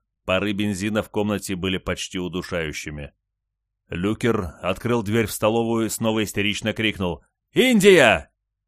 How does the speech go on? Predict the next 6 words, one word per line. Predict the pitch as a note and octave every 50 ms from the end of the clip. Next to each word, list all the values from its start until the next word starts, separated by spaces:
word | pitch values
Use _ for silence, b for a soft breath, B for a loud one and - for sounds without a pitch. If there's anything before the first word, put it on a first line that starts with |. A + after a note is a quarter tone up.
| _ _ -
Ты | G3+ G3
там | - A#3 G#3 E3+
живая | C3 D3 G3+ A3 A#3 B3 A#3+ A#3+
нахрен? | B3 B3+ B3 F3 - D#3+ E3+ C#3+ A#2 G2 E2 D2 - _ _ _ _ _ _ _
Отвечай!» | - D3 D3+ G3+ B3 G#3 - B3+ G#3+ C#3 G#2+ F#2 D#2 - _ _ _ _ _ _ _ _ _ _ _ _ _ _ _ _ _ _ _ _ _ _ _ _
«Люкер!» | - F2+ A2 E3 F#3+ D3+ - E3 C3 G2+ D#2 -